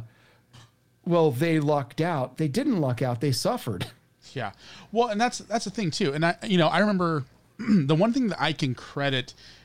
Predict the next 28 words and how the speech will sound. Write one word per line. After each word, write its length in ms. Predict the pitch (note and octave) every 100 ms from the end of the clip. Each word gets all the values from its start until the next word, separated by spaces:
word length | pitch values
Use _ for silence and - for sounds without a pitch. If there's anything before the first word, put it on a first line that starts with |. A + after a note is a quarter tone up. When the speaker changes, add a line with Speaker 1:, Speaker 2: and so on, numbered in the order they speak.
| _ -
Speaker 2:
around 260 | B2+ C3 C3+
the 60 |
time 300 | A2 C3+ C3
that 100 | A#2
that 180 | B2 B2
meme 280 | A#2 A#2+ B2
started, 680 | - - B2+ A2+ G#2 G#2+ G#2+
or 40 | B2
at 40 |
least 340 | C3 B2+ - C3
the 60 |
meme 280 | A#2+ A#2 A2+
started 300 | G#2 - A2
becoming 380 | G#2+ A#2+ A2 G#2+
more 240 | G#2+ G#2+ G2+
familiar 340 | A#2 A2 G#2+
to 80 | G#2
me, 400 | E3 F#3 C3+ B2+ - - - - -
was 360 | C#3 B2+ B2
when 140 | C3+ C3
th-, 100 | -
they 80 | C3
walked 300 | D3+ F3 F#3+
off 220 | D#3+ -
stage 580 | - C#3+ C#3 C3 A#2 A#2
at 220 | C3+ A#2+
a 60 | A2+
show 640 | - - A#2+ A2+ G#2 G2+